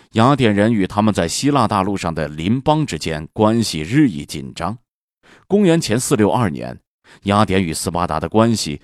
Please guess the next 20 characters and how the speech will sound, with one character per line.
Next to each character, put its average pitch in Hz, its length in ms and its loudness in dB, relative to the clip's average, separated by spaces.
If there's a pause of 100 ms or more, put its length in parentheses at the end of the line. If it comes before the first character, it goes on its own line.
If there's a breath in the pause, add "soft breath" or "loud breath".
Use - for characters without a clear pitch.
(140)
因 165 220 2
一 147 80 2
场 82 240 -6
奇 - 360 -4 (100)
怪 196 220 0
的 80 120 -4
外 82 200 -2
交 92 160 -2
事 135 280 -2
件 - 240 -10 (180 soft breath)
而 117 100 -2
遭 90 220 -2
到 78 300 -6 (100)
不 98 220 -4
可 80 200 -6
挽 71 360 -4
回 85 260 -12
的 143 80 -4
破 82 300 -4
坏。 - 280 -10